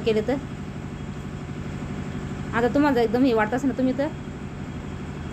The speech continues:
बघा, आपले चेनच्या खालती आहेत ना, थोडीशी बॉक्स पण रेडी करून घेऊ शकता. म्हणजे तुम्हाला चिगोणी वगैरे जर एकदम मऊ वगैरे असेल तर,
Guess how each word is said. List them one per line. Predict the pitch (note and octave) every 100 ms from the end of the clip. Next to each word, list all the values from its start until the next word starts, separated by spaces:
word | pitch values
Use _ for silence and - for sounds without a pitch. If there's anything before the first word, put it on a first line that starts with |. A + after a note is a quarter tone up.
| G#3
बघा, | A3+ A3+
आपले | G#3+ A3
चेनच्या | C4 B3+ B3+
खालती | C4 B3+
आहेत | A#3+ C4
ना, | C4+
थोडीशी | B3+ A#3+
बॉक्स | G3+ A#3+ -
पण | - B3+
रेडी | C4
करून | C4 C4 C4
घेऊ | C#4
शकता. | D4 - B3
म्हणजे | C#4 - - - - G#3 G#3+
तुम्हाला | B3+ C4 B3+
चिगोणी | A#3 A3+ A#3 A#3
वगैरे | A#3 A3+
जर | G#3+
एकदम | A#3 A3 A#3+
मऊ | B3 A#3+
वगैरे | A#3 A#3
असेल | A#3+ C4
तर, | A3